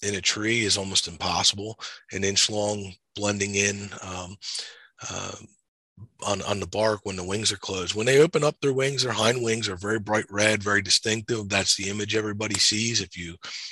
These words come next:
Google spotted lanternfly, that's what you're gonna see. But most of the time, that's not what you,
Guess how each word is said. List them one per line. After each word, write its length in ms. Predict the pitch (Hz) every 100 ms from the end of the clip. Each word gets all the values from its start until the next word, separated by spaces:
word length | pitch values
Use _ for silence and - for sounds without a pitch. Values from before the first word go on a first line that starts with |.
| - -
Google 280 | 107 110 107
spotted 340 | - 113 101
lanternfly, 580 | 104 110 110 - 107 101
that's 200 | 95 -
what 100 | 101
you're 100 | 104
gonna 140 | 98
see. 400 | 95 - 104 107 - - - - -
But 140 | 110
most 240 | 135 131
of 60 | 143
the 100 | 131
time, 220 | 139 127
that's 240 | 131 - 101
not 320 | 110 123 113
what 180 | 113 -
you, 160 | 104